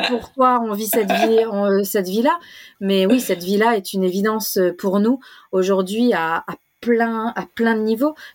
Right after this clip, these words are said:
que ce soit, euh, au niveau de, de notre consommation, que ce soit au niveau de famille, euh, voilà, ce qu'on crée avec, euh, en famille, ce qu'on crée en couple, euh, la, l'éducation à la maison, euh, pour, pour les enfants, et puis ce mode de, de découverte, de liberté,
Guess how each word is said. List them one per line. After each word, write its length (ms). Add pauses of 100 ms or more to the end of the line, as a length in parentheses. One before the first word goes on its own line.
que 100
ce 140
soit, 340
euh, 320
au 100
niveau 360
de, 500 (320)
de 160
notre 240
consommation, 920
que 140
ce 140
soit 460
au 80
niveau 500
de 320
famille, 640 (340)
euh, 260
voilà, 240
ce 120
qu'on 160
crée 360
avec, 360
euh, 180
en 100
famille, 380
ce 140
qu'on 100
crée 220
en 100
couple, 480
euh, 160 (380)
la, 340
l'éducation 580
à 60
la 100
maison, 500
euh, 20
pour, 320
pour 160
les 180
enfants, 400 (300)
et 60
puis 120
ce 120
mode 200
de, 260
de 120
découverte, 680
de 140
liberté, 640